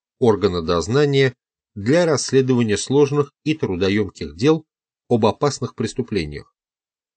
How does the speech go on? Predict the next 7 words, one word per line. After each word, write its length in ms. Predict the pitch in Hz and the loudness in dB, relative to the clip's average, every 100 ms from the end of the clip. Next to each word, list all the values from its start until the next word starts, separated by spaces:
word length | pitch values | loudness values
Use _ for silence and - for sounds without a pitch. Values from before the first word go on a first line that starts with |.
| _ _ _ _ _ _ _ _ _ _ _ _ _ _ _ _ _ _ _ _ _ _ _ _ - | _ _ _ _ _ _ _ _ _ _ _ _ _ _ _ _ _ _ _ _ _ _ _ _ -6
Четвёртое. 760 | 165 156 139 101 - - - _ _ _ _ _ _ _ _ _ _ _ _ _ _ _ | -4 2 2 2 -2 -10 -12 _ _ _ _ _ _ _ _ _ _ _ _ _ _ _
Согласованное 1000 | - - 131 180 - 226 180 143 135 117 _ _ - | -6 0 2 2 4 4 4 4 2 2 _ _ 0
планирование 720 | 131 131 135 107 101 95 92 | 2 4 2 4 2 0 -4
следственных, 840 | - 110 104 - 135 143 151 - _ _ - | -4 -2 -2 -2 -2 0 0 -2 _ _ -6
оперативно-розыскных 1300 | 123 107 131 - 143 113 95 82 92 - 165 185 - _ _ - | 2 4 4 0 0 0 0 -2 -4 -4 -4 -4 -6 _ _ -2
и 220 | 170 - - | -2 -2 -2
розыскных 760 | 117 92 101 - 113 117 120 | -2 0 -2 -2 0 -2 -2